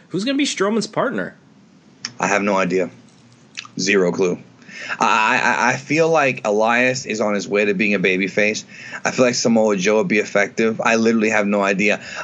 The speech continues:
Speaker 2: I have a feeling he's gonna come out there and be like, "My partner is these hands." And it's gonna be a handicap match,
Speaker 1: Yeah,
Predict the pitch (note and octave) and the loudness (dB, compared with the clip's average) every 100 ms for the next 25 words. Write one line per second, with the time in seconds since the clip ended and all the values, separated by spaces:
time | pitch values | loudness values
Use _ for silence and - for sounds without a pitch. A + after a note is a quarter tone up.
0 | - D#3 A3 G#3 G#3 G3+ F#3 E3+ E3 D#3 | 0 2 2 2 2 0 0 -2 -2 -2
1 | D#3+ E3 C3 C3+ B2+ A#2+ A2 - _ - | 0 0 2 2 2 2 -2 -12 _ -4
2 | A#2+ B2+ - C#3+ C3+ A#2 A#2+ A#2+ A2 F#2+ | 0 0 0 0 2 2 2 2 0 -4
3 | B2+ B2+ A#2 G2+ A#2+ A#2 G2+ F#2+ F2+ F2+ | 0 2 2 0 0 2 2 0 -4 -4
4 | G#2+ A#2 A2 G2+ A2+ A2+ G#2+ B2+ A2 B2 | -2 0 0 2 2 0 0 0 2 2
5 | B2 B2+ A#2+ | 0 0 2